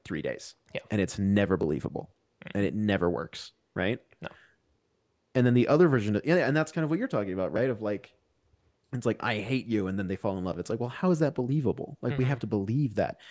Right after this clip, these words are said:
Speaker 1: And it's a hard line to walk, especially, like, I, t-, I think Much Ado About Nothing is a great way of looking at it, of, like, the best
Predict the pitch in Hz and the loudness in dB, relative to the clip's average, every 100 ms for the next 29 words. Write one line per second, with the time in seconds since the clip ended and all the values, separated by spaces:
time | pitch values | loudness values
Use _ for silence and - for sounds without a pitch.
0 | - - 123 127 107 143 131 120 107 104 | -8 0 2 2 2 2 4 2 0 0
1 | 165 196 113 - 135 127 107 107 110 - | 0 0 -2 -2 -2 0 -2 0 -2 -4
2 | - 120 147 - - 135 120 117 107 104 | -14 -8 -6 -4 -2 0 2 0 2 2
3 | 98 101 92 90 85 90 107 110 95 85 | 2 0 -2 -2 0 0 -2 -4 -2 -4
4 | 90 92 - - - _ 117 104 135 - | -2 -4 -4 -16 -20 _ 2 4 4 2